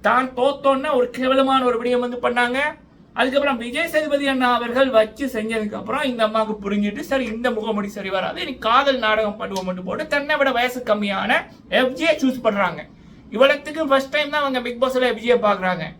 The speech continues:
அவர் வந்து தம்பி, இருபத்தெட்டு வயசு, இவங்களுக்கு முப்பத்தி ரெண்டு வயசு. "நீ இல்லாம இருக்க முடியல, நீ இல்லாம என்ன பண்றோன்னு தெரியலன்னு" கே-, அசிங்கங்கள் வந்து பண்ணி கொண்டிருக்காங்க. இதெல்லாம் இவங்களோட ஃப்ரெண்டு பூர்ணிமா பண்ணி செருப்படி வாங்கி வெளியில ஓடினாங்க. இன்னைக்கு எங்க இருக்காங்கன்னே தெரியல. தலைமறைவு,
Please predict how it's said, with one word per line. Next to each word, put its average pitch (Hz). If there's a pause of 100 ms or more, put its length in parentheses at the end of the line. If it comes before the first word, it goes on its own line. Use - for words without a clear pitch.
(420)
அவர் 247
வந்து 262
தம்பி, 262
இருபத்தெட்டு 254
வயசு, 254
இவங்களுக்கு 247
முப்பத்தி 233
ரெண்டு 214
வயசு. 214 (480)
"நீ 233
இல்லாம 233
இருக்க 240
முடியல, 254
நீ 269
இல்லாம 247
என்ன 247
பண்றோன்னு 254
தெரியலன்னு" 262
கே-, 208
அசிங்கங்கள் 285
வந்து 185
பண்ணி 233
கொண்டிருக்காங்க. 196
இதெல்லாம் 320
இவங்களோட 285
ஃப்ரெண்டு 254
பூர்ணிமா 247
பண்ணி 262
செருப்படி 254
வாங்கி 233
வெளியில 247
ஓடினாங்க. 226
இன்னைக்கு 262
எங்க 277
இருக்காங்கன்னே 247
தெரியல. 226
தலைமறைவு, 247